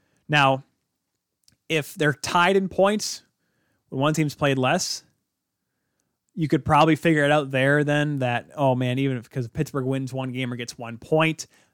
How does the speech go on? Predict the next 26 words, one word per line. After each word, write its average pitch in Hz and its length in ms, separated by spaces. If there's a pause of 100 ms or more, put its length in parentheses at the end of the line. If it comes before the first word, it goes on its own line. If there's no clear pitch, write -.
(100)
then 123 240
they 131 120
would 131 100
be 127 100
in 120 80
the 107 60
playoffs. 139 560
So - 140
I 104 60
guess 113 240
you 123 60
could 104 100
try 120 100
to 104 60
do 95 80
that. 113 180
Like 208 140
I 220 60
said, 117 220 (340)
there's 156 240
brains 214 380
behind 170 380
this 156 160
operation, 127 640
not 147 300
me. 120 320